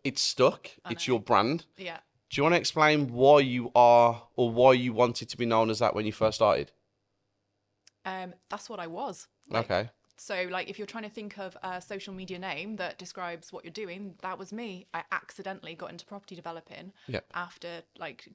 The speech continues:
Speaker 2: two of my family members passed away, right? I was just thrown into it. So that name kind of stuck.
Speaker 1: How did you find it, getting into the property world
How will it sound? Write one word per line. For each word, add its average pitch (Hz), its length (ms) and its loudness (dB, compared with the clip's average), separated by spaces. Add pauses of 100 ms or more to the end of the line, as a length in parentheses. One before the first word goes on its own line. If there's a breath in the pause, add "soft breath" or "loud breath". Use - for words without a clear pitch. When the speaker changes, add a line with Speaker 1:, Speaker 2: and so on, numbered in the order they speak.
Speaker 2:
two - 160 -12
of 175 60 -14
my 175 120 -16
family 233 300 -12
members 165 280 -12
passed 170 340 -16
away, 202 240 -10
right? 170 260 -10
I 160 120 -10
was 175 200 -14
just - 260 -18
thrown 170 240 -12
into 175 300 -16
it. - 160 -16 (360)
So 170 520 -8 (1040)
that - 160 -12
name 175 200 -14
kind 180 200 -18
of 165 80 -20
stuck. 175 400 -16 (260)
Speaker 1:
How 139 140 4
did 156 120 -2
you 147 80 -6
find 135 280 2
it, - 200 -8 (240)
getting 123 240 0
into 120 220 -2
the 113 120 -2
property 113 400 -4
world 101 520 2